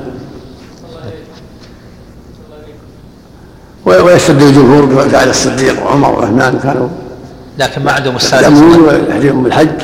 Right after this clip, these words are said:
Speaker 1: ولا يحلون إلا بعد ذلك. وكان علي رضي الله عنه وأرضاه وابن عباس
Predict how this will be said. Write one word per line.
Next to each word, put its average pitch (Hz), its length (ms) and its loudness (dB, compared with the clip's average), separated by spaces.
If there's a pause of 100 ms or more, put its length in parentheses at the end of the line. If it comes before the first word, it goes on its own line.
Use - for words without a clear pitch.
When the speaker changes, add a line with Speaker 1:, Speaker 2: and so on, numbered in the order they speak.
(160)
Speaker 1:
ولا 139 160 0
يحلون 123 480 0 (1120)
إلا 123 140 -4
بعد 120 220 -2
ذلك. 123 520 -2 (1700)
وكان - 560 -2 (840)
علي 127 220 -2
رضي 123 160 -2
الله 120 160 -2
عنه 113 120 -4
وأرضاه 127 720 -2 (840)
وابن 113 180 -4
عباس 113 580 -2